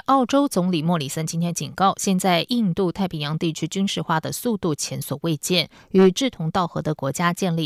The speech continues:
印太联盟将是他施政的重中之重。受到covid nineteen武汉肺炎影响，今年的年度阿斯本安全论坛是透过数位平台举行，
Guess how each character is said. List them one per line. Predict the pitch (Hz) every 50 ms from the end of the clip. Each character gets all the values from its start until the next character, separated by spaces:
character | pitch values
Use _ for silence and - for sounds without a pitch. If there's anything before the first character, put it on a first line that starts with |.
| -
印 | - 233 208 175
太 | - - 160
联 | 151 143 147
盟 | 156 165 170 156 147 147
将 | 175 - - 170 170 170
是 | - - 165
他 | - 147 147
施 | - - - 165
政 | - 180 165 151
的 | - 139 -
重 | - - 196 170 151 139
中 | - 151 156
之 | 156 - 165 165
重。 | - 214 214 - - - - - - - - -
受 | - - 277 254
到 | 247 240 233
covid | 226 - 240 240 240
nineteen | 226 226 220 214 214 165
武 | 110 156 156
汉 | 160 170 160
肺 | 160 - 185
炎 | 170 - 151 151 -
影 | 156 147 156 180
响， | - - 185 139 - -
今 | - - 233 254
年 | 254 233 170 151 156
的 | 156 170 160 -
年 | - 165 156 151 160 175
度 | - 214 185 165
阿 | - - 214 214 214
斯 | - - - 233
本 | - 160 143
安 | - 190 208 226
全 | - - 156
论 | 147 175 202 180
坛 | 165 - - 143 143 139
是 | - - - 156
透 | - - 185
过 | 165 - 156
数 | 139 - - 240 220
位 | 190 156
平 | - - 143 143
台 | - - 151
举 | - - 151 131
行， | - - 151 151 156 185